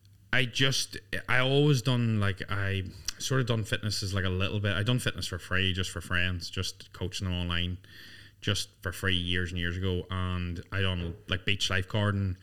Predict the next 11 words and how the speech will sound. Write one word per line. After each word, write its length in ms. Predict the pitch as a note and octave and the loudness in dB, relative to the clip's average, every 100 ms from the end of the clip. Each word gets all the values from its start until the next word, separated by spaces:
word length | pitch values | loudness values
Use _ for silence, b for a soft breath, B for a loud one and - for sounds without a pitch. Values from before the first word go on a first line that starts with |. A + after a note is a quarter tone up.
| B B B | B B B
So 160 | - C3+ | 2 4
everything 280 | D#3 D3 A#2 | 6 4 4
was 220 | A2+ A2 | 4 2
built 240 | G2 A#2 | 2 0
around, 240 | G#2+ G#2 G2 | 2 2 2
like, 120 | F#2 | -2
helping 440 | - G2+ G2+ A2 | -2 -2 0 0
people, 340 | G#2+ A2+ G#2 - - - | 0 0 -2 -6 -18 -10
like, 180 | F2 - | -10 -8
coaching, 840 | - G2+ - - G2+ F#2 F#2 E2+ - - | -4 -2 -2 0 0 0 -2 -6 -10 -4
lifeguarding. 720 | F2+ - F#2+ F2+ F2 F2 | -4 -4 -4 -2 -2 -4